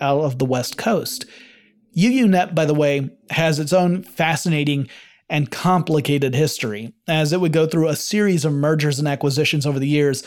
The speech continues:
and ultimately it would end up with Verizon. But that's a story for a different podcast.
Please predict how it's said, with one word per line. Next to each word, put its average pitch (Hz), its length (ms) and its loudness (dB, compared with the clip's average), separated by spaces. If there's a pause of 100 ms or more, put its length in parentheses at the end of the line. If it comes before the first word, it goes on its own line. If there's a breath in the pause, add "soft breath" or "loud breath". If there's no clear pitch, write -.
(440 loud breath)
and 156 200 -2
ultimately 175 680 2
it 160 60 2
would 160 160 0
end 160 260 2
up 135 240 -2
with 127 220 -4
Verizon. 139 680 0 (200)
But - 280 0 (220)
that's 175 180 0
a 175 60 -4
story 156 260 2
for 143 140 0
a 135 40 -2
different 127 360 -6
podcast. 120 640 -4